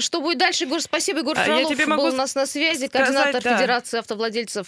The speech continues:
Speaker 1: э, России, да, в Красноярске.
Speaker 2: В онлайн-режиме слежу сейчас за ситуацией на Шахтёров.
Speaker 1: Мгм.
Speaker 2: В общем, со стороны центра, практически от кольца с Игарской,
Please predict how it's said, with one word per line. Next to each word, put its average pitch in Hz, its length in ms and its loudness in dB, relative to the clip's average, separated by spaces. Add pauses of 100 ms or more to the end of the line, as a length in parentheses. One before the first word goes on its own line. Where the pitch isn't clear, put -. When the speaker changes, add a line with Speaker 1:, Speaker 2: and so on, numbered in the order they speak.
Speaker 1:
э, 196 220 0
России, 214 320 -4
да, 196 260 -2
в - 80 -16
Красноярске. 196 500 -8 (160)
Speaker 2:
В 196 120 -10
онлайн-режиме 285 760 2
слежу 220 320 -4
сейчас 202 320 -4
за 185 60 -6
ситуацией 202 440 -4
на 202 80 -2
Шахтёров. 226 480 -2
Speaker 1:
Мгм. 226 80 -4
Speaker 2:
В 262 40 2
общем, 262 200 -2
со 262 140 -4
стороны 269 340 -2
центра, 349 460 -2
практически 233 540 -4
от - 260 -4
кольца 240 460 -2
с - 80 -12
Игарской, 220 520 -6